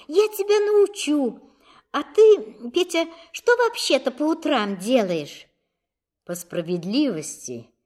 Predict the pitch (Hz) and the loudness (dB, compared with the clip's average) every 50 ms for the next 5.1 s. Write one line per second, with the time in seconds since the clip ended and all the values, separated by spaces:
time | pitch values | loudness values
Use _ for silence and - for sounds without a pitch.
0 | _ _ _ _ _ _ - 254 285 269 277 - 262 226 208 254 277 285 262 233 | _ _ _ _ _ _ -2 0 0 0 0 -4 -6 -4 0 2 2 2 2 0
1 | 254 247 240 214 214 277 277 269 240 214 233 226 208 190 190 208 220 214 - - | -2 -4 -4 -4 -2 0 0 0 0 0 0 0 0 -2 -6 -8 -8 -8 -8 -4
2 | - 285 285 262 - - - - 202 202 - 214 233 247 247 247 - 233 262 277 | -2 0 0 0 -2 -8 -6 -6 -6 -4 -2 -2 0 0 -2 -4 -6 -2 2 2
3 | 285 254 220 202 190 190 190 185 196 220 220 214 - 285 285 240 - - - - | 4 4 2 0 -2 -4 -4 -2 -2 -2 -4 -2 0 2 2 2 0 -2 -10 -8
4 | 180 214 233 - - - - 262 247 180 175 165 175 175 185 208 233 285 359 415 | -6 -6 -6 -6 -8 -8 -8 -8 -8 -8 -6 -4 -2 0 0 2 2 0 0 -2
5 | 392 | -6